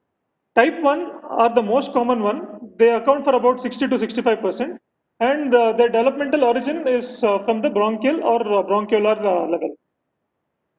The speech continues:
They generally are asymptomatic or, uh, sometimes, uh, present with, uh, delayed respiratory distress.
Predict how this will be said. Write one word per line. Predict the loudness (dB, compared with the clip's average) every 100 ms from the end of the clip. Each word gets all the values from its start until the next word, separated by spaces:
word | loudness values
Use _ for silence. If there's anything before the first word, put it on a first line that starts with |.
| _
They | 2 4
generally | 0 0 2
are | 2
asymptomatic | 2 0 0 0 0 -2 -4 -2
or, | 2 2 2
uh, | 0 0
sometimes, | 0 0 0 0
uh, | -2 0
present | -2 -2 0
with, | -2 0
uh, | 0 2
delayed | 2 4 2 0
respiratory | -6 -2 -2 -2
distress. | -6 -8 -10 -12